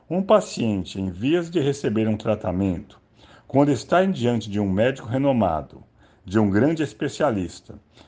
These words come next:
de um professor universitário, de um diretor de hospital, ou ainda de um médico que cuide de pessoas da alta sociedade,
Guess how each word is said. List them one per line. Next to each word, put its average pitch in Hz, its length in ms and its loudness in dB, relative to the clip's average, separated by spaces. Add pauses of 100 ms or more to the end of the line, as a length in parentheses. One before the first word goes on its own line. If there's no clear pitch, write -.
(100)
de 95 120 0
um 120 80 4
professor 135 640 0
universitário, 147 1040 -4 (420)
de 104 120 4
um 123 140 4
diretor 139 580 2
de 170 80 -2
hospital, 90 680 -4 (320)
ou 175 160 4
ainda 92 460 0
de 98 140 -4
um 139 120 0
médico 151 540 0
que 139 160 -4
cuide 143 380 -6
de 131 100 -4
pessoas 113 600 0
da 98 140 2
alta 120 300 2
sociedade, 90 960 -2